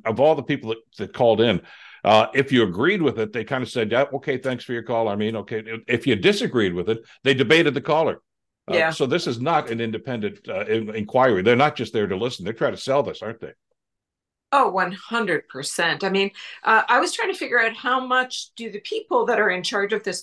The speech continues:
Speaker 2: process make in terms of public pensions. I found out everything I wanted to know about federal, uh, public servants
Speaker 1: Mm.
Speaker 2: and elected officials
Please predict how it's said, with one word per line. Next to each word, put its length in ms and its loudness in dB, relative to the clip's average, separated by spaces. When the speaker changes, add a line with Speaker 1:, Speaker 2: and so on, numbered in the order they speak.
Speaker 2:
process 760 -6
make 380 0
in 120 -4
terms 260 -2
of 100 -10
public 340 -4
pensions. 520 -4
I 120 0
found 420 2
out 300 0
everything 320 0
I 100 0
wanted 220 0
to 80 -14
know 140 -4
about 220 -4
federal, 640 -6
uh, 460 0
public 280 -4
servants 800 -6
Speaker 1:
Mm. 120 -18
Speaker 2:
and 460 0
elected 440 4
officials 760 -10